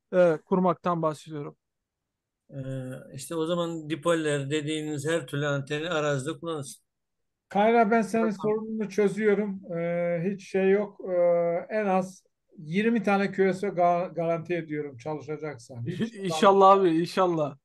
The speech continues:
Speaker 3: E, yükseğe yükseğe çıkarsan, çünkü Delta Loop, e, şeye nazaran, bu elindeki antene nazaran da kazançlı antendir. E, çoğu antene nazaran daha iyidir. Ç-, şey yapar,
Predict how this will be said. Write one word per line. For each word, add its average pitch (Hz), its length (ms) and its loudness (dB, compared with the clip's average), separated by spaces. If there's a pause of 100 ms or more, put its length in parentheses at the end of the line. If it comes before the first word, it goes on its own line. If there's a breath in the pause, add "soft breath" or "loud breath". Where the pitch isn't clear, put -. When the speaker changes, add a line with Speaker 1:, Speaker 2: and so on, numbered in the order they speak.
(160)
Speaker 3:
E, 233 100 -4
yükseğe 220 420 2
yükseğe 196 440 0
çıkarsan, 202 680 -2
çünkü 185 300 -8
Delta 214 400 0
Loop, 208 380 -8
e, 185 840 -2
şeye 190 320 -2
nazaran, 180 600 -4
bu 190 240 -6
elindeki 180 500 -6
antene 180 440 -8
nazaran 180 540 -8
da 175 220 -8 (440)
kazançlı 180 600 -4
antendir. 180 720 -4 (160)
E, 175 400 -8 (220)
çoğu 220 280 -4
antene 185 420 -4
nazaran 170 480 -6
daha 160 240 -6
iyidir. 123 380 -12 (120)
Ç-, 143 300 -18
şey 143 100 -14
yapar, 117 380 -14